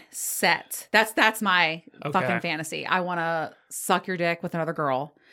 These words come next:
Speaker 1: Suck anybody. I don't care. And I also wanna suck two dicks at the same time.
Speaker 2: Two dicks at the same time.
Speaker 1: Mm-hmm.
Speaker 2: Okay. That's an interesting one. <laughs>
Speaker 1: Yes.
Speaker 2: 'Cause you
Speaker 1: Yes.
Speaker 2: All
Speaker 1: I
Speaker 2: right.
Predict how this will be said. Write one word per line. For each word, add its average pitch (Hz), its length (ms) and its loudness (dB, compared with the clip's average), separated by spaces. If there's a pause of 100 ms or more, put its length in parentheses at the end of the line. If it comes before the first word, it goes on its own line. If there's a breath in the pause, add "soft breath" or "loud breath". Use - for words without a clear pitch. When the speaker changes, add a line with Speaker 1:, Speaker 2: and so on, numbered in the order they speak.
(280 loud breath)
Speaker 1:
Suck 220 320 2
anybody. 214 320 2
I 214 80 6
don't 277 120 2
care. 196 380 2
And 214 140 2
I 214 100 2
also 208 240 2
wanna 208 160 0
suck 185 240 -2
two 208 160 -2
dicks 180 220 -2
at - 40 -16
the 170 80 -6
same 160 220 -8
time. 92 320 -10 (200)
Speaker 2:
Two 139 180 -6
dicks 151 200 -2
at 139 80 -12
the 139 80 -8
same 135 260 -4
time. 160 760 -4
Speaker 1:
Mm-hmm. - 80 -4
Speaker 2:
Okay. 202 440 0
That's 220 240 2
an 254 80 2
interesting 208 600 2
one. 127 200 -4 (180)
<laughs> - 160 -18
Speaker 1:
Yes. 185 840 2 (140)
Speaker 2:
'Cause 165 120 0
you 175 80 2
Speaker 1:
Yes. - 640 -4
Speaker 2:
All 147 80 -2
Speaker 1:
I 160 60 6
Speaker 2:
right. 180 460 4